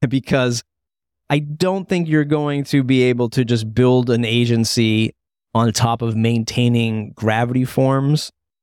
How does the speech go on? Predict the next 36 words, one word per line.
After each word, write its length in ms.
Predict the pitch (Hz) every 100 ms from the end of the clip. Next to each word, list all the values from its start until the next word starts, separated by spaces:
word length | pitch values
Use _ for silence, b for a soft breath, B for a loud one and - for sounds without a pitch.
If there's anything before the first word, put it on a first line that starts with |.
| _ _ _
for 200 | - 120
customers. 480 | - 131 - 180 196
And 180 | 135 123
I, 80 | -
and 120 | 120
in 60 | 113
fact, 240 | 139 123
I'd 180 | 135 120
probably 200 | 131 117
roll 420 | 117 117 131 135
this 280 | 123 120 -
into 1120 | 120 123 131 135 131 - - 120 113 104 101 - _ _ _ _ _ _ _
Chat 280 | - 120 -
G 100 | 117
P 100 | 113
T's 180 | 123
answer 300 | 120 120 -
number 220 | 113 110 113
one, 480 | 113 120 131 131
which 140 | 123 110
was 120 | 104
create 280 | - 123 110
a 40 |
custom 380 | 98 120 110 113
form 360 | 107 113 117 123
development 500 | 120 120 117 120 123
agency, 580 | 120 123 123 - 131 - _ _ _ _ _ _ -
and, 200 | 120 -
and 240 | 143 123
sort 120 | 123
of 80 | 110
just 140 | 110
roll 240 | 104 117 107
that 180 | 104 107
in, 160 | 107 -
into, 360 | 110 107 107